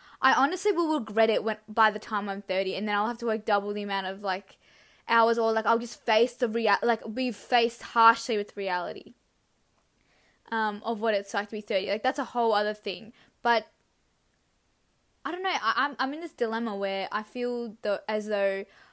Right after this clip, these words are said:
I want to have fun, strive for the best, do something in my career, you know, try and travel, but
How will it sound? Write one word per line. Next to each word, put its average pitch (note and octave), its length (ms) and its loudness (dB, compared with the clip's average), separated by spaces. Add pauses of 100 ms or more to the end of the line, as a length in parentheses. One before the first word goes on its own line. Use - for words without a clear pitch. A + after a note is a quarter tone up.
(140)
I B3+ 160 2
want A3+ 340 -4
to G3+ 480 -8 (600)
have B3+ 280 -2
fun, F#3+ 520 -6 (580)
strive A#3 440 -2
for A#3+ 40 -6
the A#3+ 60 -4
best, G#3+ 480 -4
do C#4 200 0
something B3 360 -4
in A3+ 100 -6
my G3+ 140 -6
career, F#3+ 420 -6 (580)
you A3+ 120 -4
know, G3 200 -4
try A#3+ 520 2
and G#3+ 200 -4
travel, G#3+ 440 -2
but G3 320 -2